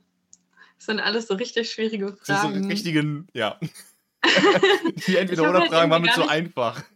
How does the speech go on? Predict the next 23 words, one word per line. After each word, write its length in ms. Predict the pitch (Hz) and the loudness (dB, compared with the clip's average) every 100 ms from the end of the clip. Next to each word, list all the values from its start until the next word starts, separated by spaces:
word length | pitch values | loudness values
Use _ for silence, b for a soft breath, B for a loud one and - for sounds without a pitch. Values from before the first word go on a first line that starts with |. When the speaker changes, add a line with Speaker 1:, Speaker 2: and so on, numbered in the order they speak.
| _ 226 | _ -20
Speaker 2:
<laughs> 440 | - 143 - 127 b b _ - - | -14 -14 -12 -16 b b _ -16 -14
Speaker 1:
Ich 160 | 233 | -10
hab 120 | 269 285 | -6 -4
halt 180 | 294 | -4
irgendwie 380 | 240 254 247 254 | -4 -6 -8 -8
so 180 | 233 233 | -8 -6
gar 180 | 208 220 | -4 -6
nicht 200 | 240 - | -8 -12
so 80 | 208 | -12
ein, 520 | 208 208 208 202 - | -10 -12 -10 -12 -12
äh, 220 | - - - _ _ - - | -16 -20 -20 _ _ -18 -6
Crush, 240 | 196 220 - | -4 -4 -6
sag 280 | - 208 | -4 -4
ich 60 | 220 | -4
Speaker 2:
Hast 120 | 156 | -4
du 60 | 170 | -2
auch 40 | |
Speaker 1:
mal, 80 | 202 | 0
Speaker 2:
kein 100 | 170 | -2
Speaker 1:
so 20 | |
ein 40 | 160 | -2
Speaker 2:
musikalisches 540 | 180 160 165 - - | -4 -4 -4 -4 -6
Speaker 1:
Song-Crush. 180 | - | -4